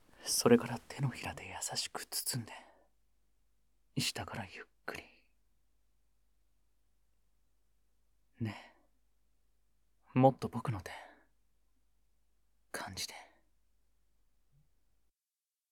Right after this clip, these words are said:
気持ちいい？ああ、ほら。こっち見て。君のエッチな顔、ちゃんと見せて。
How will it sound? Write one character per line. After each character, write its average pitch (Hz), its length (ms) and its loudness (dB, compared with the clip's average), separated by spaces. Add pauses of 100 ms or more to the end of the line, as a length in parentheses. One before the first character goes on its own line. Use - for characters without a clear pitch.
(540)
気 - 120 6
持 151 120 12
ち 151 180 0
い 120 40 0
い？ 107 140 -6 (1700)
あ - 640 4
あ、 - 100 -18
ほ - 100 -4
ら。 - 280 -4 (1700)
こ - 160 0
っ - 20 -6
ち - 200 0
見 123 100 4
て。 120 120 -4 (2750)
君 95 260 -4
の 95 140 -4
エ 104 40 -10
ッ 104 60 -14
チ - 140 -14
な - 120 -18
顔、 - 140 -16 (1300)
ち - 120 -2
ゃ 107 80 6
ん 110 40 0
と - 140 -16
見 123 80 -10
せ - 100 -12
て。 - 100 -14